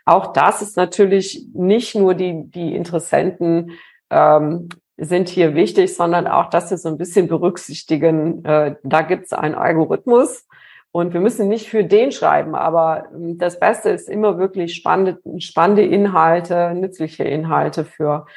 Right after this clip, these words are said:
für die Menschen zu schreiben und das versteht dann auch der Algorithmus, dass wir da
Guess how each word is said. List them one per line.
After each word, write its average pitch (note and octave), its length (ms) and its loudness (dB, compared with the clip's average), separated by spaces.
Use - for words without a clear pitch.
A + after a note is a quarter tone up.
für E3 160 -2
die D#3+ 100 0
Menschen G#3+ 480 2
zu - 160 -8
schreiben D#3 540 2
und E3 220 -2
das E3 280 2
versteht E3+ 400 -8
dann D#3 160 2
auch - 360 0
der - 160 2
Algorithmus, D#3+ 640 -2
dass C#3 240 -2
wir D3+ 80 -2
da D3 380 2